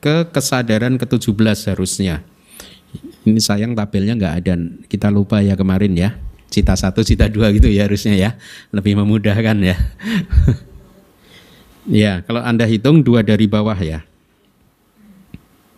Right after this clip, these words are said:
Dua dari bawah ketika mencapai angka dua ratus empat. Hmm?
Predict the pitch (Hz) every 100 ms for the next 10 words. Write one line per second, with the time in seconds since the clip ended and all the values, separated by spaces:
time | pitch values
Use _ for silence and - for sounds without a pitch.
0 | _ _ _ _ _ _ _ _ - -
1 | - - - - - - - - - -
2 | - - - - - - - - - -
3 | - - - 117 131 135 127 123 113 110
4 | 101 131 - - - 127 139 135 - 147
5 | 147 151 131 131 _ _ _ _ _ _
6 | - 127 123 120 - 131 135 123 123 113
7 | 131 131 117 101 104 117 104 95 - _
8 | _ _ - - - _ _ _ _ _
9 | _ _ 240 - _ _ _ _ _ -
10 | - _ _ - - - - - 107 175